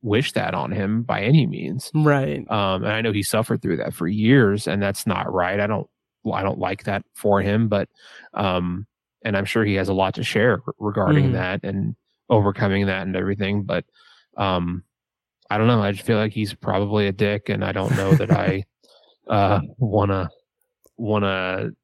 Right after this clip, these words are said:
Speaker 1: follow his story, uh, because of that, I guess. I, I
Speaker 2: I,
Speaker 1: Yeah.
Speaker 2: honestly, it would be a waste of time, honestly.
Speaker 1: Okay.
Speaker 2: Like, it's, it's, so here's kind of the bullet points. So I'll just, I'll,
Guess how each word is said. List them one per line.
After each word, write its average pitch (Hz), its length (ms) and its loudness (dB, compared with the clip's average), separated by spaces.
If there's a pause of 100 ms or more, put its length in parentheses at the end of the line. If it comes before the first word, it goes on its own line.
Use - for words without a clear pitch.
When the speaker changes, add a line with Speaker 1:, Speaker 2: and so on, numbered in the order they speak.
(1080)
Speaker 1:
follow 110 320 4
his 104 160 -2
story, 98 800 -2 (640)
uh, 95 380 -2
because 107 400 -2
of 92 80 -2
that, 92 340 -2
I 101 60 -4
guess. 95 460 -4
I, - 180 -2 (100)
I - 60 -14 (720)
Speaker 2:
I, 185 440 0 (160)
Speaker 1:
Yeah. - 80 0
Speaker 2:
honestly, 160 520 4
it 147 40 6
would 143 200 0
be 143 120 2
a 135 80 4
waste 127 340 0
of 131 80 -4
time, 127 720 0 (180)
honestly. 135 560 2
Speaker 1:
Okay. 104 200 4
Speaker 2:
Like, 147 220 0
it's, 156 320 0
it's, - 460 0 (720)
so 220 480 6
here's 262 560 0
kind 208 240 2
of 165 80 4
the 147 80 4
bullet 143 360 4
points. 131 360 0
So 147 100 0
I'll 226 220 4
just, 202 260 0
I'll, - 380 -10